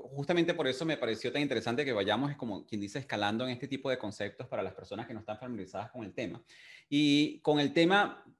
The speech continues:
quisiera hablar un poco más del destino, porque a mí cuando me preguntan con, con es-, con este tema del destino, me han dicho, "No, pero es que el destino está escrito". Yo le digo, Ajá, pero ¿qué si yo te dijera de que sí,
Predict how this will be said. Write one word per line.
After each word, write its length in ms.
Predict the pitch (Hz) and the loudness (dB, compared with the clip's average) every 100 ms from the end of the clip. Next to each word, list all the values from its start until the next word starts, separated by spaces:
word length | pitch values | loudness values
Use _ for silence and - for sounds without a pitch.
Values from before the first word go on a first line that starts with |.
| _ 127 _ _ | _ -20 _ _
quisiera 280 | - 120 135 | -8 0 4
hablar 180 | 156 156 | 6 6
un 80 | 151 | 6
poco 220 | 160 160 | 2 2
más 120 | 160 | 2
del 100 | 151 | 2
destino, 280 | 139 165 147 | 0 0 0
porque 120 | 113 | 2
a 40 | 123 | 2
mí 60 | |
cuando 180 | 190 240 | 2 0
me 60 | 156 | 2
preguntan 360 | 151 147 185 | 2 2 0
con, 160 | 175 - | -4 -6
con 160 | 143 131 | -4 -4
es-, 140 | 131 | -4
con 180 | - 135 | -6 -4
este 140 | 135 | -2
tema 240 | 160 165 160 | 0 2 2
del 100 | 113 | 2
destino, 520 | 107 170 135 107 - - - - | -2 0 0 -2 -8 -18 -20 -4
me 80 | 147 | 2
han 40 | |
dicho, 240 | 165 170 185 | 4 4 4
"No, 140 | 233 | 2
pero 120 | 190 | 2
es 40 | 165 | 4
que 60 | 214 | 4
el 40 | |
destino 300 | 170 175 185 | 4 0 -2
está 180 | - 156 | -2 -4
escrito". 520 | - 190 160 - - _ _ _ | 0 2 2 -2 -12 _ _ _
Yo 80 | 135 | 0
le 60 | 143 | 6
digo, 420 | 147 147 147 - _ - | 8 8 4 -4 _ -4
Ajá, 340 | 139 147 120 - | 2 4 4 4
pero 340 | 123 131 131 | 4 2 2
¿qué 160 | 175 208 | 4 4
si 180 | 254 202 | 4 0
yo 180 | 165 | 0
te 100 | 175 | 2
dijera 640 | 165 117 123 95 - 151 - | 2 2 2 2 0 -4 -8
de 120 | 151 156 | -8 -6
que 260 | 190 185 | -6 -8
sí, 420 | - 247 190 262 | -8 -6 -6 -10